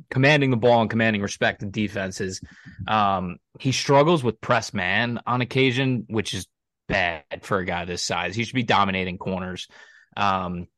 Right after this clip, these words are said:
needs to give a little bit more sell with his feet. Um, Ray, you mentioned that the route tree isn't totally there. Run-, runs a ton of verticals and a ton of screens.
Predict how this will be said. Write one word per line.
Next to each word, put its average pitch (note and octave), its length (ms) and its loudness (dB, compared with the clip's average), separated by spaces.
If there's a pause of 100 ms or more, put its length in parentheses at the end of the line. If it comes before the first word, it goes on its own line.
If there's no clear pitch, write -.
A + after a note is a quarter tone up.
(500)
needs A2 260 2
to C3+ 60 0
give A#2 140 4
a G#2+ 40 4
little A2 180 4
bit A2 120 4
more G2+ 160 2
sell G2+ 300 2
with G2 100 -4
his - 120 -8
feet. A2 400 -2 (720)
Um, F#2 460 0 (340)
Ray, A#2+ 200 6
you A2 100 6
mentioned G#2+ 340 2
that G#2+ 100 -2
the A#2+ 80 2
route C3+ 260 6
tree B2 280 4
isn't A2+ 280 2
totally G#2+ 280 4
there. G2+ 200 4
Run-, G2+ 280 2
runs A2+ 220 2
a G#2 60 2
ton A#2 220 4
of G#2 60 2
verticals G#2 440 4
and F#2 100 -2
a - 40 -4
ton G#2 180 -4
of F#2 60 -4
screens. G2 680 -2